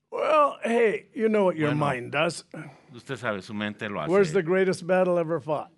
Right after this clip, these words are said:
Speaker 2: ¿Dónde está la más grande
Speaker 1: Right?
Speaker 2: batalla jamás peleada?
Speaker 1: Yeah.
Speaker 2: En su mente,
Speaker 1: So that's
Speaker 2: ¿correcto?
Speaker 1: what happens. The battle starts raging and God
Speaker 2: La,
Speaker 1: tells you to
Speaker 2: la
Speaker 1: speak.
Speaker 2: pelea empieza a subir de tono y Dios está ahí.
Speaker 1: Well, before
Speaker 2: Bueno.
Speaker 1: I had left on this mission trip,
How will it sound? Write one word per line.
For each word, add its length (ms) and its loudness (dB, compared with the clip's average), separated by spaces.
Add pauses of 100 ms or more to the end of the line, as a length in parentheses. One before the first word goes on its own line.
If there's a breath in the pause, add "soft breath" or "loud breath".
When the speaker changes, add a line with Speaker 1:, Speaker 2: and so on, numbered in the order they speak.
Speaker 2:
¿Dónde 140 -6
está 180 -6
la 80 -6
más 180 -6
grande 400 -4 (360)
Speaker 1:
Right? 240 2
Speaker 2:
batalla 220 -2
jamás 280 -6
peleada? 460 -6
Speaker 1:
Yeah. 200 -2 (120)
Speaker 2:
En 160 -14
su 260 -16
mente, 480 -10
Speaker 1:
So 240 -6
that's 240 0
Speaker 2:
¿correcto? 60 -6
Speaker 1:
what 120 -2
happens. 420 -4
The 60 -8
battle 320 -4
starts 360 -8
raging 480 -10
and 180 -14
God 320 -8
Speaker 2:
La, 160 -6
Speaker 1:
tells 140 -6
you 80 -10
to 60 -10
Speaker 2:
la 240 0
Speaker 1:
speak. 180 -16
Speaker 2:
pelea 300 -2
empieza 840 -6
a 40 -8
subir 280 -10
de 120 -8
tono 560 -12
y 120 -10
Dios 240 -16
está 180 -16
ahí. 240 -14 (440)
Speaker 1:
Well, 220 4
before 760 6 (360 loud breath)
Speaker 2:
Bueno. 220 -8
Speaker 1:
I 120 0
had 180 -2
left 300 -2
on 120 -4
this 200 -10
mission 320 -8
trip, 240 -6